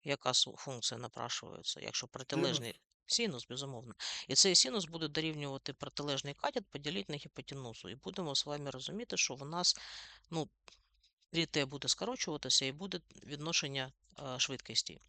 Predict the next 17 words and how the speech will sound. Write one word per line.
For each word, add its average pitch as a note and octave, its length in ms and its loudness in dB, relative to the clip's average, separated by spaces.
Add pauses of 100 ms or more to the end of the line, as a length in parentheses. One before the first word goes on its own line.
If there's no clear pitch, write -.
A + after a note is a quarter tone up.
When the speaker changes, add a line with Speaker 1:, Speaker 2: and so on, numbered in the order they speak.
(800)
Speaker 1:
Таким D#3 300 -2
чином F#3 280 2
ми D3+ 60 0
можемо D3+ 340 -4
це, E3 300 2 (520)
безумовно, D3 560 -2
з - 100 6
вами C#3+ 220 -2
порахувати. C3+ 720 -2 (580)
І F3+ 340 6 (680)
ось D#3+ 160 0
коли E3+ 220 4
ми F3 120 4
будемо, D3+ 680 0 (1120)
е, D3 200 -4
дивитися D3+ 600 4 (120)
на D3+ 340 6